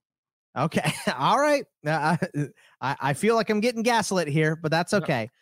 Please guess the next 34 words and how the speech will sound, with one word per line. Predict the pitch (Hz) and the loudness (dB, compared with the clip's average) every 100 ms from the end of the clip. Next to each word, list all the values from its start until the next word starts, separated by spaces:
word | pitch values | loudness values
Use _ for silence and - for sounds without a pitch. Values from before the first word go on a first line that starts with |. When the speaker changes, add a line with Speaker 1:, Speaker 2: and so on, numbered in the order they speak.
| _ - | _ -6
Speaker 2:
And | 190 | 0
Speaker 1:
So | 151 | 2
Speaker 2:
the | 131 | 2
A-, | 196 | 0
in | 190 | -2
the | 190 | -2
A | 196 208 | 0 2
L, | 196 | 2
I'm, | 185 160 139 | 0 -2 -6
uh, | 143 135 | -4 -4
clearly | - 165 151 139 | -2 -2 0 -2
going | 135 127 | -2 -4
to | 120 | -6
put | - 120 | -8 -6
in, | 117 110 110 | -4 -6 -8
uh, | 110 104 | -8 -8
Vladimir | 113 110 110 | -6 -6 -8
Guerrero | 104 107 101 101 | -8 -8 -8 -10
Junior | 101 104 76 - | -14 -16 -16 -16
because | 113 - 113 107 | -16 -12 -10 -6
it's | 104 | -6
Speaker 1:
Ah. | 82 | -4
Speaker 2:
not | 123 117 | -4 -4
even | 117 110 | -6 -8
a | 107 | -10
question, | 120 107 - 110 104 | -10 -10 -10 -10 -10
and, | 98 98 - | -10 -12 -14
and | 110 - _ - | -18 -20 _ -10
anything | 175 190 170 180 151 | -6 -4 -2 -4 0
otherwise | 143 139 123 117 117 107 | 0 0 0 -2 -2 -6
would | 120 110 | -10 -10
just | - 120 - - | -6 -8 -8 -12
be, | 113 107 104 | -10 -8 -8
uh, | 104 101 | -10 -10